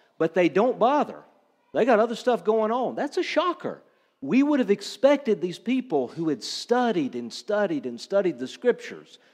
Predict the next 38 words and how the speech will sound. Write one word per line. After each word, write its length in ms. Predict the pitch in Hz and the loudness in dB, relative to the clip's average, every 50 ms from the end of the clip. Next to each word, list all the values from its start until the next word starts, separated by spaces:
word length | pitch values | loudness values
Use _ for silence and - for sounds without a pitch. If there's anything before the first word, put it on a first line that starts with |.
| _ _ _ - | _ _ _ -6
to 100 | - 180 | -2 0
be 160 | 156 180 175 | 0 0 0
waiting 420 | 135 135 180 226 262 254 247 240 214 | 2 2 4 4 4 4 4 2 2
on 140 | 208 190 | 2 2
the 60 | 180 170 | 0 0
Messiah, 520 | 165 165 - - 220 220 220 190 135 107 | -2 -2 -2 0 0 2 2 2 2 0
but 220 | 95 107 120 - | -2 -4 -6 -2
they 160 | - 214 220 202 | 0 0 0 0
had 180 | 196 180 151 | 0 -2 0
no 240 | 165 180 220 226 220 | 2 4 4 4 4
interest 400 | 220 220 220 - 175 151 - - | 4 0 0 -4 -6 -6 -6 -4
at 80 | 160 160 | -2 0
all. 340 | 175 175 151 110 90 - - - _ _ | 2 2 2 0 -2 -4 -12 -20 _ _
But 160 | - 170 170 151 | -2 0 0 2
who 140 | 208 277 | 2 0
comes? 760 | 269 - 247 302 311 269 151 - - - - - - - - _ _ _ _ _ _ _ _ _ _ _ _ _ _ _ _ _ _ _ _ _ _ _ _ _ _ _ _ _ - | 0 2 2 2 2 2 0 -4 -6 -12 -18 -18 -18 -18 -20 _ _ _ _ _ _ _ _ _ _ _ _ _ _ _ _ _ _ _ _ _ _ _ _ _ _ _ _ _ -10
The 80 | 117 117 | -10 -10
Gentile 760 | - - - 151 165 190 196 - - - 170 165 160 156 - - | -10 -8 -4 -4 -2 -2 -4 -6 -8 -8 -4 -4 -2 -4 -4 -4
outsiders. 540 | 123 117 120 - - - - - 80 - - _ _ _ - - - - _ _ _ _ _ _ _ _ _ _ _ _ _ _ _ _ _ | -6 -6 -6 -8 -10 -16 -16 -16 -18 -20 -20 _ _ _ -20 -20 -20 -20 _ _ _ _ _ _ _ _ _ _ _ _ _ _ _ _ _
Isn't 160 | - 247 302 339 | -10 -6 -6 -4
that 200 | 359 277 - - | -6 -6 -8 -12
shocking? 680 | - - - - - 208 - - - 269 262 262 254 _ _ _ _ _ _ _ _ _ _ _ _ _ _ _ _ _ _ _ _ _ _ _ _ _ _ - | -12 -12 -10 -10 -12 -12 -14 -10 -10 -10 -10 -10 -14 _ _ _ _ _ _ _ _ _ _ _ _ _ _ _ _ _ _ _ _ _ _ _ _ _ _ -4
You 80 | 214 226 | -4 -2
know, 40 | 165 | -2
Matthew 420 | 156 170 208 254 269 269 - 247 208 | -4 -6 -6 -6 -6 -6 -4 -4 -2
wants 280 | 196 214 220 214 - | -2 -4 -4 -4 -8
us 100 | 202 170 | -10 -10
to 120 | - 202 185 | -8 -8 -8
see 240 | - - - 254 | -6 -4 -4 -4
this. 240 | 240 185 170 147 - | -2 0 -2 -2 -2
The 140 | - - 170 | 0 -2 -2
people 420 | - - 240 269 269 - 240 214 | 0 2 0 0 2 2 0 2
who 120 | 180 185 196 | 4 6 6
are 120 | 180 147 | 6 6
right 480 | 127 120 139 202 240 277 277 247 - - | 4 0 -4 -4 -2 -2 -2 -4 -6 -8
next 520 | 165 175 196 247 285 285 285 - - - - | -8 -4 0 2 2 2 0 -4 -12 -8 -6
to 100 | 220 185 | -6 -6
Jesus 720 | 147 - 180 185 175 160 - - 110 95 92 - - - | -4 -6 -6 -6 -6 -6 -6 -8 -8 -8 -10 -12 -16 -20